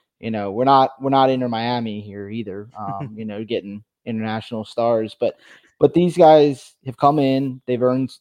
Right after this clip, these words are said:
Speaker 1: earned the trust already. They're getting minutes, um, where they might have not, you know, Herrera was a consistent player with Montreal and Salt Lake. Bartlett was kind of in and out of the, the, the squad,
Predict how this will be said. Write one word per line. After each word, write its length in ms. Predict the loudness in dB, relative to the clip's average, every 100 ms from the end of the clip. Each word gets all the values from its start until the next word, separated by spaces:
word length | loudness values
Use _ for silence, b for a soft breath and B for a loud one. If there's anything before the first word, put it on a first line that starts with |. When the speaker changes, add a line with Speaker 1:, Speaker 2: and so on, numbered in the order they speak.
| -4
Speaker 1:
earned 220 | -2 0
the 60 | -2
trust 480 | 0 2 2 -4 _ -4
already. 600 | 0 0 -2 -4 -6 -10 _
They're 140 | -8 -6
getting 340 | -6 -6 -6
minutes, 540 | -6 -6 -10 -12 -20 -16
um, 400 | -10 -8 -8 -10 -4
where 180 | -2
they 120 | -2 -2
might 260 | -2 -2
have 140 | -4 -2
not, 260 | -4 -4 _ b b
you 80 | 2
know, 100 | 2
Herrera 460 | 4 4 6 4
was 200 | 2 -2
a 40 | -6
consistent 560 | -12 -10 -12 -8 -8
player 340 | -2 0 0 -2
with 140 | -4
Montreal 580 | -6 -8 -6 -6 -4 -4
and 120 | -8
Salt 260 | -8 -8 0
Lake. 280 | 2 2 -2 b b 0
Bartlett 400 | 4 4 2 -6
was 140 | -8
kind 220 | -6 -6 -4
of 80 |
in 120 | -2 -4
and 120 | -4
out 180 | -6 -4
of 60 |
the, 180 | -6 -8 -6
the, 200 | -6 -6
the 100 | -12
squad, 600 | -12 -4 -2 -2 -6 -10